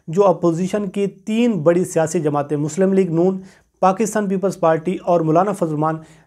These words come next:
जो आपस में लड़ रहे हैं। और इंटरेस्टिंग बात यह है,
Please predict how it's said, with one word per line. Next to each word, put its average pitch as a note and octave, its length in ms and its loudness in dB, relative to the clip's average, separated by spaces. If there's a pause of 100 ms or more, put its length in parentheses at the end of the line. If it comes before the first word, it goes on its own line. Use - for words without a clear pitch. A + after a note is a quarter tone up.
जो F#3 140 2
आपस G#3+ 380 2
में F#3+ 100 -2
लड़ E3+ 240 4
रहे F#3+ 100 2
हैं। G3 60 -2
और G3 180 0
इंटरेस्टिंग G#3+ 500 -2
बात E3+ 180 4
यह E3+ 200 2
है, F3+ 120 -6